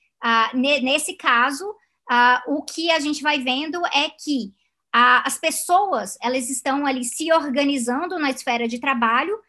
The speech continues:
mas uma pessoa em si não consegue separar a produção da reprodução, porque a reprodução é onde ela está. Faz sentido o que eu tô falando aqui? A reprodução levou ela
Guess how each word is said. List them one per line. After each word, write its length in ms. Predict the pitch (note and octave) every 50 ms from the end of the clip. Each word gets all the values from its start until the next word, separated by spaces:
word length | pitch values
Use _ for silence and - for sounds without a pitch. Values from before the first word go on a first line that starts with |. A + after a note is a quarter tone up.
| _ _ _ _ -
mas 360 | C4+ C#4 D4+ D#4+ D4+ - - _ _ _ -
uma 260 | E4+ F#4+ A#4 B4+ B4
pessoa 420 | B4 D#4+ C#4 C#4 - E4 D#4 D#4 D4
em 80 | C#4
si 200 | - - F4 G4 G4
não 140 | F4+ E4+
consegue 440 | - - G#4 G4 - F#4 F4+ F4 E4
separar 540 | - - D#4+ - D4+ C4 B3 B3 B3 B3 - - - -
a 140 | A#3+ B3 A#3+
produção 800 | A#3 - _ - B3+ B3+ A#3 B3+ A#3+ - - C4 B3 C#4 D4 C#4+
da 120 | B3+ C4
reprodução, 680 | B3+ C4 B3 B3 B3+ A#3 A#3 A#3 A#3 - - A#3 G#3 G3
porque 180 | G3+ G#3+ - G#3+
a 40 |
reprodução 560 | A3 A#3+ A#3 B3+ B3+ A#3+ B3 A#3 - C4 C4+ D4
é 80 | D4
onde 180 | C#4+ D4 C#4+ D4+
ela 100 | D4+ F4+
está. 360 | - - - C4 G#3+ G#3+ - _ _ _ _ _
Faz 160 | - C4 C4
sentido 320 | C4+ B3 A#3+ E4+ D4+ B3+
o 40 | B3
que 60 | A#3
eu 60 | A3 A3
tô 100 | A3 G3+
falando 300 | - G#3+ G#3 G3+ G3 G3+
aqui? 260 | G3 - D#4 C#4 - - - - - -
A 80 | A#3+
reprodução 800 | B3 C#4+ D4 C#4+ D4 D4 D4 B3+ C#4+ - - - F4 F#4+ F#4+ D4+
levou 460 | C#4 D4 D#4 C4+ B3 D4 E4+ G4+ G4
ela 500 | E4 C#4+ C4 A#3+ A3 G#3 G3+ F#3+ F#3 -